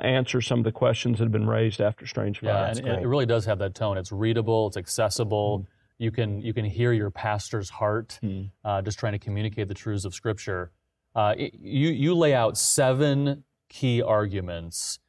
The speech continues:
Speaker 2: in defense of cessationism. Can you just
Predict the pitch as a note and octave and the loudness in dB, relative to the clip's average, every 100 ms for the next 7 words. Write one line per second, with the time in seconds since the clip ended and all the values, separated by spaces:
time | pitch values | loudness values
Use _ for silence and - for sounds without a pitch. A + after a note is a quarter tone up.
0 | _ - A#2 A#2 G#2+ A2 G#2 - - G#2 | _ -2 2 2 2 -2 -2 -4 0 2
1 | F#2+ F#2 F2+ - - G2 G#2 F#2 F#2+ F2 | 2 -2 -8 -12 -10 -6 -4 -4 -6 -10
2 | F2 F2+ A#2+ C#3 C3 C#3+ - | -10 -6 0 0 2 0 0